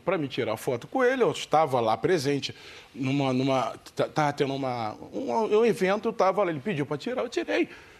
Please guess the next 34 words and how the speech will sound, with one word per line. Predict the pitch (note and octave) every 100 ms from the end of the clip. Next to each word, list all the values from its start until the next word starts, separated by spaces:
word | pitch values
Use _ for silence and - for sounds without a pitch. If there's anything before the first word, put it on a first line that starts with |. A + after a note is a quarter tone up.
| - _ _ -
Agora, | - C#3+ A#2+
que | A#2+
o | G#3
que | -
ele | A#3+ A3+
faz | F#3 D#3+
da | C#3
vida | B2+ A2+ G#2+
dele | E3 D#3+
é | B2+
um | D#3
problema | F#3 C#3 F3+ A3+
dele. | D3+ G3+ C#3+ - -
Agora, | B2+ B2 C3+
eu |
não | F3+
posso | A#3 G#3+ -
chegar | D#3+ D#3+
pra | D3+
cima | - D3
de |
uma | E3 E3+
pessoa, | F3+ D#3 - F#3
pode | - D3+ C3+
ser | - A2+ - - -
o | C3
menor | D3 C3+ B2+ D3+ G#3+
como | G3+ F#3+
o |
maior, | A3 C4 G3+ A#3+ D#3+
eu | D#3+
vou | D3+ C#4
tirar | G#3 C#3
foto. | - C3+ A2+ G2+